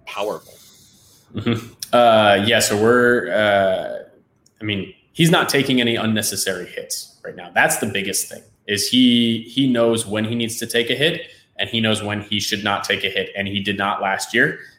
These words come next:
Speaker 2: and his body was feeling it, and we talked about it, and he's like, "Yeah, I'm, I, I know exactly when I need to get down. I'm not, I'm not trying to take any of those hits." Um, <coughs> the other, uh, the other piece is, you know, we're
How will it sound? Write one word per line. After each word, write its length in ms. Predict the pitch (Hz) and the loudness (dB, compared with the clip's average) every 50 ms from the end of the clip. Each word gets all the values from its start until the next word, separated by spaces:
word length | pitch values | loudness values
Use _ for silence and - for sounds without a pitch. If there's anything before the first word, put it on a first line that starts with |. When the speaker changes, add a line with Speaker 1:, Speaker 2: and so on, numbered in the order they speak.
| _ _ | _ _
Speaker 2:
and 400 | - 98 107 104 101 101 101 101 | -4 -2 0 0 0 0 -2 -2
his 140 | 98 107 101 | -4 -6 -8
body 320 | 98 - 107 104 104 101 | -2 0 0 2 2 0
was 420 | 101 101 95 - - - - - - | -2 -2 -2 -4 -6 -6 -8 -14 -10
feeling 240 | - 104 101 107 117 | -6 -6 -4 -2 -2
it, 100 | 113 95 | -2 -2
and 80 | 104 101 | -4 -8
we 80 | 101 104 | -8 -4
talked 260 | - 104 101 95 - | -2 -2 -2 -2 -2
about 220 | 101 104 110 113 | 0 2 2 4
it, 100 | 117 - | 2 0
and 80 | - - 104 | -2 -4 -6
he's 180 | 104 98 92 | -6 -6 -2
like, 220 | 98 95 95 95 - - _ | -2 -2 -2 -2 -6 -14 _
"Yeah, 200 | - 98 92 92 | -8 -6 -6 -6
I'm, 240 | 92 95 95 87 - | -6 -8 -12 -14 -14
I, 140 | 95 98 98 - - | -12 -12 -12 -10 -8
I 80 | 101 | -6
know 200 | 104 107 104 101 | -2 -2 0 0
exactly 400 | 98 95 - 104 107 - - 107 | -2 -2 -2 -4 -4 -4 -4 -6
when 160 | 101 101 101 | -4 -2 0
I 60 | 98 98 | 0 0
need 160 | 98 98 95 | -2 -4 -6
to 80 | - | -8
get 160 | 190 95 92 - | -6 -6 -6 -4
down. 240 | 92 92 92 92 | -4 -6 -4 -6
I'm 140 | 92 90 92 | -6 -8 -8
not, 360 | 92 92 92 90 - - - _ - | -8 -6 -6 -8 -8 -12 -18 _ -8
I'm 80 | 98 | -4
not 160 | 98 95 95 | -4 -4 -4
trying 180 | - - 98 95 | -2 -2 -2 -2
to 60 | 92 | -2
take 240 | - - 92 92 95 | -2 -2 -4 -4 -4
any 140 | 92 92 92 | -8 -10 -10
of 80 | 90 | -10
those 180 | 90 90 - - | -10 -8 -8 -8
hits." 480 | - - 90 - - - - - - _ _ _ _ _ - | -8 -8 -8 -8 -10 -10 -12 -20 -20 _ _ _ _ _ -2
Um, 440 | 104 107 104 98 92 92 87 - _ _ | 0 2 2 2 2 0 -4 -8 _ _
<coughs> 1000 | _ - - - - - - - - - _ _ - - - - - _ _ - | _ 0 2 2 2 0 -2 -6 -12 -16 _ _ -20 -20 -20 -20 -20 _ _ -8
the 220 | 123 139 143 139 | 0 2 4 6
other, 500 | 143 139 143 135 131 131 123 123 127 139 | 6 6 6 6 6 6 4 4 4 4
uh, 560 | 131 120 117 113 110 107 107 104 104 101 98 | 4 4 6 6 6 6 6 6 6 4 4
the 100 | 95 113 | 4 4
other 160 | 117 117 120 113 | 4 4 2 2
piece 560 | - 117 107 107 - - - - - 120 - - | 2 0 0 0 0 -2 -2 -6 -10 -16 -6 -4
is, 320 | 107 104 101 101 - - | -4 -2 -2 -4 -8 -8
you 80 | 110 104 | -6 -6
know, 120 | 101 95 | -4 -4
we're 280 | 95 104 135 160 156 | -4 -2 -2 -2 -2